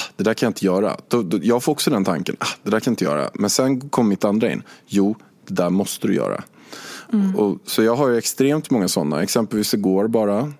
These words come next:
Speaker 1: Det här är ju en j-, pytteliten grej för mig just nu. Men för många kanske det hade varit en ganska big grej. Det var att jag skulle göra naglarna igen.
Speaker 2: Mm.
Speaker 1: Och då ville jag göra dem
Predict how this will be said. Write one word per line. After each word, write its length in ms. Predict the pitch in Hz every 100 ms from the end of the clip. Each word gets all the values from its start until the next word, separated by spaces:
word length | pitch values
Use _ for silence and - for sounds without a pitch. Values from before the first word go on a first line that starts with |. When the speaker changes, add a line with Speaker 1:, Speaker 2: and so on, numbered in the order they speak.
| -
Speaker 1:
Det 140 | 110
här 80 | 104
är 60 | 107
ju 120 | 123
en 120 | 92
j-, 180 | 98 107 -
pytteliten 540 | 147 - 117 135 107
grej 120 | 95
för 100 | 87
mig 160 | 92 87
just 240 | 85 -
nu. 120 | 175 147
Men 140 | 90 101
för 120 | -
många 400 | 101 98 139 143
kanske 260 | 127 110 104
det 40 |
hade 140 | 95 92
varit 240 | 87 82
en 80 | 87
ganska 400 | 85 - 67 52
big 380 | - - - -
grej. 360 | 160 - - - - - - - - - - -
Det 240 | 98 120
var 200 | 151 135
att 80 | 110
jag 80 | 113
skulle 160 | 110
göra 80 | 101
naglarna 480 | 104 98 92 98 117
igen. 220 | 110 160 - _
Speaker 2:
Mm. 240 | 233 208 196
Speaker 1:
Och 60 |
då 80 | 110
ville 180 | 117 131
jag 120 | 123
göra 240 | 113 101 98
dem 220 | 95